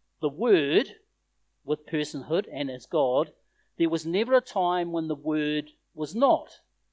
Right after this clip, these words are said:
The Word always was. The Word was not created. John is placing the mystery of this Word before time began. For not only was the Word at creation, doing the creation, but was before creation.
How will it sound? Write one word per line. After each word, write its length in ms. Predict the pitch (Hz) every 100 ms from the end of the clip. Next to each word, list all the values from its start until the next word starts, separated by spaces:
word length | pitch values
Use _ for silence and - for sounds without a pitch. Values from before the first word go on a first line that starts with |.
| _ _ _ _
The 80 | 160
Word 400 | 151 180 180 175 175
always 480 | 190 190 190 185 -
was. 480 | 226 220 139 123 -
The 80 |
Word 320 | 151 190 190 185
was 220 | 175 165
not 400 | 190 196 196 - _ _ _ _ -
created. 880 | - 214 220 240 262 - 156 - _ _ _ _ _ _ _ _ _ _ _ _ _ -
John 220 | 170 185
is 100 | 180
placing 440 | - 185 180 170
the 80 | 160
mystery 380 | 175 190 - 175
of 60 | 170
this 180 | 160
Word 240 | 156 165 156
before 500 | 165 - 170 165 -
time 380 | - 151 143 151
began. 720 | 175 - 247 269 156 98 _ _ _ _ _ _ _ _ _ _
For 140 | 175
not 180 | 175 175
only 220 | 170 165
was 280 | 156 160 156
the 80 | 151
Word 360 | 143 151 147 -
at 240 | 180 240
creation, 680 | - 160 147 139 139 - 170
doing 300 | - 190 208
the 80 | 180
creation, 640 | - 139 123 123 - 151
but 180 | 143 160
was 160 | 151 -
before 460 | - - 170 165
creation. 680 | - 156 175 185 185 139 104